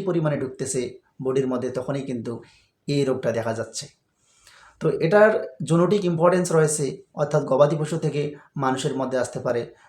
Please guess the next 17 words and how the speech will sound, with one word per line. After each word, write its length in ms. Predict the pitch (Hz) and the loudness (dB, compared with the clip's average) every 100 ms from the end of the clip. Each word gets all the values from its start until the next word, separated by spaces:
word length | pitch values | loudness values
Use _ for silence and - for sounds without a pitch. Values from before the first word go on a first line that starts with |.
| _ | _
তো 40 | 139 131 | -4 0
মানুষের 280 | 143 165 165 | 0 0 -4
বিষয়টা 240 | 156 147 143 | -4 -2 -2
আমি 80 | 131 | -2
শেষে 200 | 131 135 123 | -6 -6 -2
বলবো। 220 | 120 113 95 - - - - | -2 -4 -8 -12 -20 -16 -6
এখন 160 | 139 156 139 | -4 -2 0
গবাদি 300 | 127 147 165 208 | 4 4 2 0
পশুতে 260 | 196 196 185 | -2 0 0
আসলে 240 | 165 160 156 - - _ - | 2 0 -2 -4 -16 _ -2
এর 80 | 147 - | -2 0
ক্লিনিক্যাল 380 | 170 170 170 165 165 | 2 4 4 2 0
সিমটমস 380 | 156 160 180 170 | 0 0 0 -2
আসলে 200 | 156 151 147 | -2 -2 -4
কী 80 | 160 147 | -2 -2
রকম 160 | 135 131 | -2 -4
দেখা 160 | 127 131 | -2 -2